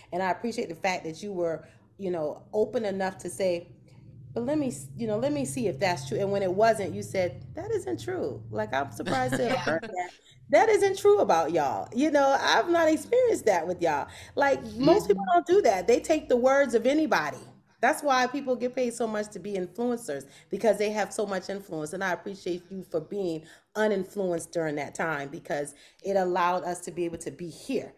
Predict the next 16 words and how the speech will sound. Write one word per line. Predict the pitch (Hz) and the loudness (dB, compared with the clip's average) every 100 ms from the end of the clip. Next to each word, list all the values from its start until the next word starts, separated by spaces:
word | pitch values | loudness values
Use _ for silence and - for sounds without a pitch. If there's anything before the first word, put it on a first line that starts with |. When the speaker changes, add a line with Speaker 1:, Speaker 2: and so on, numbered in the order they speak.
| _ _ _ | _ _ _
Speaker 1:
and | 180 175 | -8 -6
be | 202 190 | -6 -6
in | 170 | -4
this | 170 - | -6 -6
space | 185 180 185 | -6 -6 -6
and | 170 | -6
really | 175 | -6
talk. | 175 226 220 | -2 -2 0
And | 233 | 0
I'm | 269 | -2
sure | 302 277 | -2 -4
someone's | 254 392 392 247 214 | 0 0 2 0 2
listening | 214 214 247 247 | -2 0 0 0
and | 226 | 0
someone's | 269 277 254 233 - | 0 0 -2 -2 -2
saying, | 262 214 185 | -2 0 -4